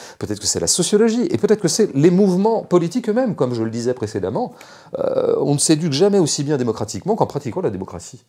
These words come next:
Donc je pense qu'en fait, on a beaucoup, si on attend vraiment des idées sur la démocratie, des axiomes démocratiques et de, de quoi, euh, penser, euh, la démocratie en tant que telle, comme une espèce de sujet théorique, c'est pas l'art qui va fournir ça.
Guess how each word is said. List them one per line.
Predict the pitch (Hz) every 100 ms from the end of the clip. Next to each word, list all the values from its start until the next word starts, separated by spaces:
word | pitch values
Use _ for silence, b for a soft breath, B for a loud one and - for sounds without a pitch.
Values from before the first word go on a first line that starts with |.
| b b b -
Donc | 127
je |
pense | - 202
qu'en | 139
fait, | - 208
on | 143
a | 113
beaucoup, | 117 190 180
si | - 247
on | 208
attend | 196 170
vraiment | 160 165
des | 117 117 185
idées | 190 202
sur | 147
la | 123
démocratie, | 123 120 113 110 120 127
des | 90 92 139
axiomes | 180 - 160 160
démocratiques | 127 120 - 110 110 113 113 -
et | 98 98 95 107
de, | 101
de | 107 107
quoi, | - 120 120
euh, | 98
penser, | - 151 156 - 156 143 B B B B -
euh, | - -
la | 101 135
démocratie | 147 139 139 139
en | 110
tant | 107 104
que |
telle, | 185 226
comme | 196
une | 104
espèce | 95 101
de | 92
sujet | - - 170 139 151
théorique, | - 107 101 135 240 - B B
c'est | - 233
pas | 254 196
l'art | 139 175
qui | -
va | 101
fournir | 90 90 87 85
ça. | - -